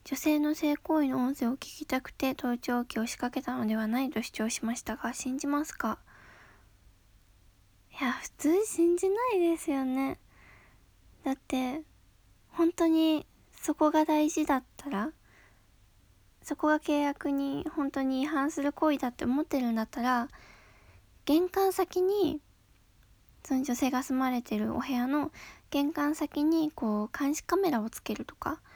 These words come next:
そういうことをすべきだったと思うんですよ。なんか、それであれば、女性になんかストーカーの被害があったとか、危ない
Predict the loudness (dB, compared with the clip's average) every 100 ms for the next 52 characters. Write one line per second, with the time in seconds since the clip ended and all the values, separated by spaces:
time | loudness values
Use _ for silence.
0 | -20 -20 -20 -10 -2 4 4 2 2 2
1 | 2 -2 -2 -2 -2 -4 -4 -2 -2 -2
2 | -4 -4 -4 -4 -6 -18 -20 -20 -20 -20
3 | -20 -20 -20 -20 -20 -20 -20 -20 -20 _
4 | _ _ -20 -20 -20 -20 _ _ _ _
5 | _ -2 0 2 0 0 -6 -2 0 2
6 | 0 0 -2 -4 -6 -2 2 2 2 2
7 | 2 0 -2 -10 -20 -20 -10 -6 -2 0
8 | 2 2 0 -2 -4 _ _ _ _ _
9 | -6 -4 -4 -8 -2 0 0 0 0 0
10 | 0 2 2 2 -2 -4 -8 -8 -2 -2
11 | -2 -6 -20 -20 -20 _ -14 -2 0 0
12 | 0 0 0 -4